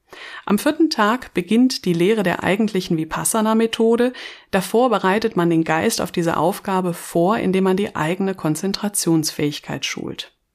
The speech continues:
Ab diesem Tag soll man auch eine starke Entschlossenheit zeigen, mindestens dreimal am Tag eine volle Stunde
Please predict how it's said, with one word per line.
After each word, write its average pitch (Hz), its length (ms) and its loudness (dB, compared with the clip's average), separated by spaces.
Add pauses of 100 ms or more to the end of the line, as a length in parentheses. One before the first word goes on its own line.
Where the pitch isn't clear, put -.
(540)
Ab 294 200 -2
diesem 202 340 0
Tag 208 400 -2
soll 190 220 2
man 220 180 2
auch - 460 -2
eine 185 400 2
starke - 680 -4
Entschlossenheit 160 800 -2
zeigen, 160 440 2 (300)
mindestens 247 580 2
dreimal 226 500 2
am 190 180 0
Tag 165 360 -2
eine 180 160 2
volle 277 380 2
Stunde 170 640 0